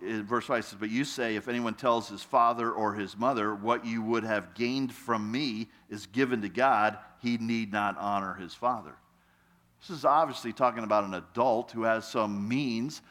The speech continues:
by which they could help their father, but they've created this convenient little tradition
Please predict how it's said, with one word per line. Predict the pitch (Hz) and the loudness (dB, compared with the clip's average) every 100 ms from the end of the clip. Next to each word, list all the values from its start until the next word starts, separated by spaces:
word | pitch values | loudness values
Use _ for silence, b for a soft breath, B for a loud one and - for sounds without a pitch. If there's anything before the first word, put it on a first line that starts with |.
| B - | B 0
by | 113 | 2
which | 123 127 | 2 0
they | 139 127 | -2 0
could | 120 104 | -2 -4
help | 127 139 139 117 | 2 2 2 -2
their | 104 | -2
father, | - 120 131 135 101 113 B B B | 2 4 4 2 0 -4 B B B
but | 113 143 | -4 0
they've | 139 131 - | 0 0 -6
created | - 139 135 120 | -2 2 4 4
this | 117 113 | 0 -2
convenient | - 131 107 127 151 143 135 | -4 -4 0 0 2 -2 0
little | 127 120 | 0 0
tradition | - 113 131 185 - 117 | -2 -2 0 0 0 -4